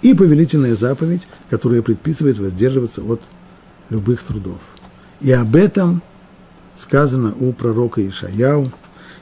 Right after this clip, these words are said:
«Если ты воздержишься в субботу от выполнения своих дел в мой святой день и назовёшь субботу отрадой, и почтишь её, следуя,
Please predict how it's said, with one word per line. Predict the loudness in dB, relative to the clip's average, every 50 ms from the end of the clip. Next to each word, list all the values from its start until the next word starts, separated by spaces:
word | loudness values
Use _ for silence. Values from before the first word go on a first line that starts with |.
| -8
«Если | -2 2 6 6 6 6 6 4 2 2
ты | 4 4 2
воздержишься | 4 2 2 0 0 0 2 2 2 2 0 -6 -10 -14 -16 -16 -16 -16
в | -16 -12
субботу | -10 -8 -4 -2 0 0 0 -2 -4 -10 -12
от | -10 -10
выполнения | -8 -8 -6 -4 -2 -2 0 0 0 -2 -4
своих | -4 -6 -8 -8 -6 -6 -6
дел | -6 -4 -4 -6 -6 -10 -16 -20 -20 -20 -20 -20 -20 -20 -20 -16 -10
в | -6 -2
мой | -2 0 -2
святой | -2 -4 -6 -6 -6 -6 -6
день | -6 -6 -6 -6 -6 -6 -8 -12 -18 -20 -20 -20 -20 -20 -20 -20 -20 -4 2
и | 4 6 8
назовёшь | 8 6 6 6 4 4 6 6 6 4 4 2
субботу | 0 -2 -2 0 2 4 4 4 4 2 -2 -6 -6 -8 -10
отрадой, | -12 -12 -10 -8 -6 -4 -2 -2 -4 -4 -6 -10 -12 -16 -20 -20 -20 -20 -20 -20 -20 -20 -20 -20 -20 -20 -20 -20 -10 0 2
и | 2 4
почтишь | 4 4 2 2 2 -2 -6 -2 0 0 0 0 0
её, | 0 2 2 2 0
следуя, | 0 2 2 4 4 4 2 0 0 0